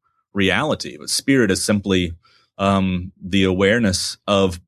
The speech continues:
being body and soul, <laughs> you know, held together in a kind of problematic tension, right? So it's not that spirit sort of dispels body and soul, right, or overcomes them in some kind of final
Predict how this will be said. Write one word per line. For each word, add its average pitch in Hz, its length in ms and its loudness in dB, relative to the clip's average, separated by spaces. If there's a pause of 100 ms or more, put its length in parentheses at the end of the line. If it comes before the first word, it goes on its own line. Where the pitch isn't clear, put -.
(100)
being 92 340 2
body 82 340 0
and 80 180 -4
soul, - 360 -4 (100)
<laughs> - 100 -10
you 101 100 4
know, 85 100 2
held 101 300 0
together 92 440 -4 (340)
in 85 80 -4
a 82 60 0
kind 90 240 0
of 78 240 -6
problematic 82 520 -2
tension, - 460 -2 (140)
right? 71 260 -14
So 92 120 0
it's 90 120 0
not 107 160 0
that 82 160 -4
spirit - 480 0 (420)
sort 98 160 0
of 78 160 -4 (160)
dispels 110 680 2
body 73 340 -2
and 73 160 -6
soul, 73 420 -4
right, 85 220 -2
or 82 120 -6
overcomes 98 520 0
them 82 160 -4
in 80 80 -6
some 85 220 -4
kind 76 160 -6
of 78 100 -10
final 85 480 -2